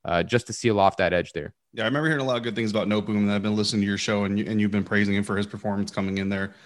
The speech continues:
Speaker 2: uh, replacing Whitworth. Not, obviously not an easy task, but, you know, it seems like he rose to the occasion. Of course, he also did against the Seattle Seahawks defense, which is not necessarily as highly touted as one like the Tampa Bay Buccaneers. And you talked about those running backs, Malcolm Brown, Cam Akers, Darrell Henderson.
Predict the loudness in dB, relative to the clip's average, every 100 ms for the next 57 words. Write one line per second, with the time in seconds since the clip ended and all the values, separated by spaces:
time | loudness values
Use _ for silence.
0 | -20 -6 0 0 0 0 0 0 0 0
1 | -2 2 2 2 0 -2 -4 -4 -4 0
2 | 2 2 0 0 0 0 0 0 0 -2
3 | -6 -4 -2 -2 -2 -2 -2 0 0 0
4 | 2 2 2 -2 -14 -20 -6 0 2 4
5 | 4 4 4 2 2 0 0 0 0 0
6 | 0 2 0 0 0 2 2 2 -2 -2
7 | 0 -2 -2 -2 -2 0 -2 -4 -2 0
8 | 2 0 -2 -4 -2 0 0 -2 -4 -4
9 | -2 0 0 -2 -8 -18 -20 _ 0 2
10 | 4 4 4 2 0 -2 0 0 0 0
11 | 0 0 2 2 0 0 -2 0 2 0
12 | 0 0 2 2 0 -4 _ _ _ -2
13 | 0 2 2 4 4 4 2 0 2 2
14 | 2 -2 -2 -2 -2 0 -2 -2 -2 -2
15 | -4